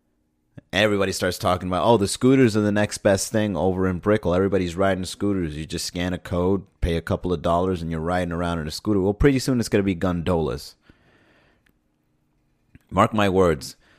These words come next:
Brickell and Miami Beach is gonna be Atlantis in a few years. Well, not in a few years, maybe in a few decades.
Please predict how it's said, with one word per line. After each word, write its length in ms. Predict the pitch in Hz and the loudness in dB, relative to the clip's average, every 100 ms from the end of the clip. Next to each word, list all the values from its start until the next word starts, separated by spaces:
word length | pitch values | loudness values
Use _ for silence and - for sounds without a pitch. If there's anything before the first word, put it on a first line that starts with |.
| _ _ _ _ _ - | _ _ _ _ _ 0
Brickell 400 | 104 110 123 113 | 4 6 6 6
and 100 | 101 | 6
Miami 340 | 92 98 95 | 2 2 0
Beach 320 | 90 95 92 - - | 0 0 -2 -6 -8
is 200 | 90 85 | -8 -6
gonna 200 | 92 90 | -6 -4
be 180 | 87 85 | -2 -4
Atlantis 680 | 71 87 85 71 - - - _ _ _ _ _ | -4 -4 -4 -6 -6 -10 -12 _ _ _ _ _
in 120 | - 80 | -8 -6
a 60 | |
few 180 | - 85 | -6 -6
years. 440 | 82 78 67 - - | -4 -4 -6 -10 -8
Well, 200 | 98 98 104 | -4 -4 0
not 200 | 120 110 | 0 2
in 60 | |
a 60 | 87 | -2
few 140 | 87 | -4
years, 200 | 78 73 | -4 -4
maybe 200 | 98 107 | -2 0
in 80 | 98 | 0
a 40 | |
few 160 | - 92 | -2 -4
decades. 600 | 80 76 69 62 - | -2 -4 -4 -8 -10